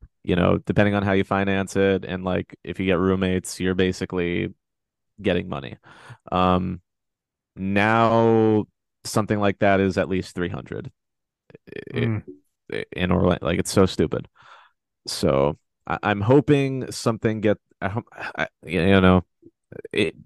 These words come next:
Speaker 1: that type
Speaker 2: Mm.
Speaker 1: of thing usually doesn't get better. <laughs> Like,
Speaker 2: Yeah.
Speaker 1: property pretty much always gets more expensive. Like, sometimes it fluctuates. Maybe, you know, with how much money people can't spend,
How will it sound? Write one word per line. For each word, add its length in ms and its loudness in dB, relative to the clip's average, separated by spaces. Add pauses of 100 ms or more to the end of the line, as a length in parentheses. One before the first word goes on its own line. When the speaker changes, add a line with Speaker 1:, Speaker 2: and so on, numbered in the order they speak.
(100)
Speaker 1:
that 180 4
type 160 6
Speaker 2:
Mm. 60 4
Speaker 1:
of 60 2
thing 120 4
usually 300 6
doesn't 480 4
get 340 4
better. 580 2
<laughs> 60 -20 (280)
Like, 260 0 (160)
Speaker 2:
Yeah. 60 -20 (140)
Speaker 1:
property 380 0
pretty 160 -2
much 160 0
always 200 2
gets 160 -6
more 140 -4
expensive. 480 -6
Like, 160 0
sometimes 380 -4
it 60 -8
fluctuates. 840 -2 (500)
Maybe, 580 2 (540)
you 140 0
know, 260 2
with 220 2 (560)
how 180 -4
much 340 -4
money 320 -2
people 600 0 (100)
can't 380 -6
spend, 840 -4